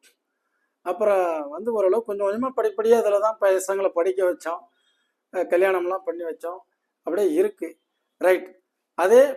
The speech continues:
பதினொன்னுக்குடையவன் வக்ரமாயி திசை நடந்தால் உங்க ஸ்டேட்மெண்ட் என்னவா இருக்கும்னா, நல்லா பிராக்டிக்கலா வருங்கால ஜோதிடர்கள்லாம் ரிசர்ச் பண்ணி பாருங்க.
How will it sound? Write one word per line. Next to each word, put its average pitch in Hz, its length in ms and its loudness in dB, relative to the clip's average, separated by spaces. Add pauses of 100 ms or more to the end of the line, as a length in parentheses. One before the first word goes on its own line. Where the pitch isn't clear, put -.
பதினொன்னுக்குடையவன் 226 760 0
வக்ரமாயி 220 540 0
திசை 190 280 -4
நடந்தால் 180 500 -6 (1300)
உங்க 175 160 -4
ஸ்டேட்மெண்ட் 208 560 -2
என்னவா 196 260 0
இருக்கும்னா, 170 440 -6
நல்லா 185 280 -6 (340)
பிராக்டிக்கலா 208 580 2 (460)
வருங்கால 196 420 0
ஜோதிடர்கள்லாம் 170 720 -6
ரிசர்ச் 165 360 -12
பண்ணி 156 180 -12
பாருங்க. 139 360 -10